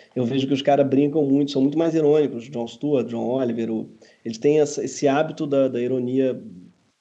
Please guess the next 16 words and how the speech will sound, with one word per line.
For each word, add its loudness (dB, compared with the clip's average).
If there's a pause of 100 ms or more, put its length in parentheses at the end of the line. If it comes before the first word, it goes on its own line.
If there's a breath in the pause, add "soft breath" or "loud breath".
(160)
de -20
falar 0
uma -2
coisa 0
querendo -2
dizer -6
outra. 2
De -8
falar... -14 (300 soft breath)
O -12
brasileiro 4
não 6
engole 4
bem -2
a -4
ironia. -8